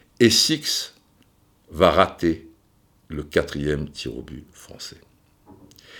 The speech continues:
Et certains qui le connaissaient bien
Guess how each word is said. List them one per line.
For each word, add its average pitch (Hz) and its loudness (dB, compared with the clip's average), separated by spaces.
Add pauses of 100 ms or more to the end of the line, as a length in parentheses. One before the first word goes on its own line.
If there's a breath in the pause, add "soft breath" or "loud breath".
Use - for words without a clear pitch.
(400 loud breath)
Et 143 6 (440)
certains 123 2
qui - -10
le 90 -4
connaissaient 85 -4
bien 110 0